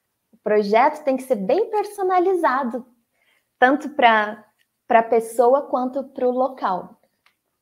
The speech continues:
E na arquitetura a gente também pensa na setorização que eu já comentei com vocês, a relação entre os espaços. O que que é legal ficar perto do quê?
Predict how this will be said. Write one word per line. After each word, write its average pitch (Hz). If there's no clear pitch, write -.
E 370
na 277
arquitetura 254
a 269
gente 269
também 262
pensa 269
na 214
setorização 196
que 196
eu 185
já 190
comentei 185
com 185
vocês, 262
a 254
relação 311
entre 320
os 320
espaços. 247
O 269
que 381
que 381
é 415
legal 254
ficar 254
perto 226
do 240
quê? 226